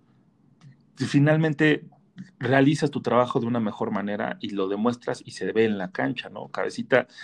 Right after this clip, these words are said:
llegó con ese afán de, eh, de demostrar las cosas en la cancha, porque ya también estamos cansados de que, este,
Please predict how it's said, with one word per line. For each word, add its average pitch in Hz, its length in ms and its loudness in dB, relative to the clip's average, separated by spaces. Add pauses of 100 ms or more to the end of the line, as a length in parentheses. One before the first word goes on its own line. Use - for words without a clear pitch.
(140)
llegó 113 220 6
con 127 180 2
ese 120 160 -2
afán 120 340 2
de, 110 220 2 (320)
eh, 95 440 -2 (520)
de 110 160 0
demostrar 120 640 4
las 143 200 2
cosas 120 240 -4
en 98 80 -6
la 92 140 -4
cancha, 107 260 -4
porque - 240 -10
ya 104 100 0
también 107 240 0
estamos 95 300 -6
cansados 95 420 -6
de 92 80 -20
que, - 120 -20 (200)
este, - 640 -10